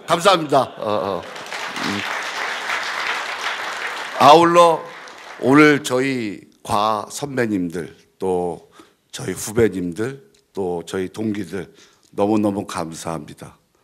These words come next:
아, 제가 이 자리에 있었던 거는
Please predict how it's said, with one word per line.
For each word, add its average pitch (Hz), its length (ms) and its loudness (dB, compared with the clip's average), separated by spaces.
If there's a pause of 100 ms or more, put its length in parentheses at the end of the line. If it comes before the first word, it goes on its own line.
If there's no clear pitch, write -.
(220)
아, 73 200 -14
제가 107 540 2 (320)
이 104 140 -10
자리에 123 240 4
있었던 113 440 0
거는 127 380 0